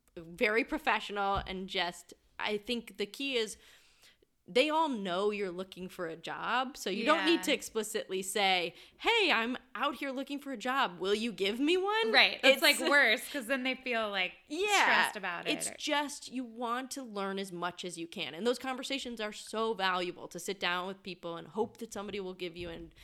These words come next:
Speaker 1: half hour of their time in person or over the phone, and just, you know, it's just asking if you can pick somebody's brain and
Speaker 2: Yeah.
Speaker 1: if you can take them to coffee. And
Speaker 2: Yeah.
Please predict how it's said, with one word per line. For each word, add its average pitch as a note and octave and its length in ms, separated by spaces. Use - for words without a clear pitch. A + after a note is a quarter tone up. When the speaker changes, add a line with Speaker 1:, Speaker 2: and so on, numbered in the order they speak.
Speaker 1:
half F3+ 280
hour F3 220
of E3 80
their F3 80
time E3 300
in E3 80
person G3 360
or E3 140
over F#3+ 220
the F3 100
phone, D#3+ 460
and E3+ 180
just, - 480
you - 140
know, E3 260
it's - 180
just G#3 220
asking F3+ 480
if F#3 100
you G3 80
can F#3+ 120
pick G3 180
somebody's G#3+ 480
brain A3 460
and A#3 80
Speaker 2:
Yeah. G3 300
Speaker 1:
if E3+ 40
you F3 80
can G3 120
take F3+ 200
them G#3 140
to G3+ 80
coffee. G3+ 580
And B3 100
Speaker 2:
Yeah. A3 260